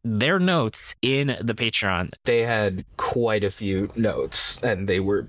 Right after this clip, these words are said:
Speaker 2: kinda interesting, yes.
Speaker 1: Yes. So, Maxi B, thank you for all of that. I wish we had time. They also, by the way, are currently running in Shonen Jump with Cypher Academy, which,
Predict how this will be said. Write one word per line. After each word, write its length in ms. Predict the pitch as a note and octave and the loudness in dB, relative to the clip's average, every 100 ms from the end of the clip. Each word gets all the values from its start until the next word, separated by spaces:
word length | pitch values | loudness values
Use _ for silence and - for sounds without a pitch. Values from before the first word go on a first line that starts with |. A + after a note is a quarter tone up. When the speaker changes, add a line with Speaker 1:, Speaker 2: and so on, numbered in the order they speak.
| - - | -10 -6
Speaker 2:
kinda 340 | - G2+ - | -4 -4 -6
interesting, 840 | D2+ E2 - E2 - - C#2+ G2 B2 | -10 -4 -4 0 0 0 -2 -4 -2
yes. 300 | D#3 C#3+ C#3 | 2 4 4
Speaker 1:
Yes. 540 | F#2+ - - D3 D3 | 4 2 2 0 0
So, 320 | - C3+ B2+ | 2 2 0
Maxi 280 | G#2+ C3+ - | 0 -2 0
B, 100 | B2+ | -2
thank 200 | C3+ C3 | -2 -2
you 60 | B2 | -2
for 160 | B2 G2 | -2 0
all 320 | A2+ A#2 A2+ | 2 2 2
of 80 | G#2 | 0
that. 180 | G2+ G#2+ | 0 2
I 60 | |
wish 180 | G#2+ G#2+ | 0 0
we 80 | A2+ | 0
had 80 | G2+ | 0
time. 220 | A2 A2 - | 0 -2 -2
They 120 | E3+ | 0
also, 280 | F3 A3 A#3 | 0 0 -2
by 140 | F3+ | 0
the 60 | F3 | 0
way, 100 | F3+ | 2
are 100 | C#3+ | 0
currently 340 | - F#3+ G3+ E3+ | -2 -2 0 -2
running 400 | C#3 D3+ B3 - | 0 0 0 0
in 140 | F3 | 0
Shonen 280 | F3+ B2+ A#2+ | 0 0 0
Jump 180 | A#2 B2+ | 0 0
with 160 | F3+ G3 | -2 0
Cypher 300 | - A2 A2 | 0 0 -2
Academy, 400 | - C#3+ D3 D3 | 0 0 0 0
which, 300 | B2+ C3+ | 0 -2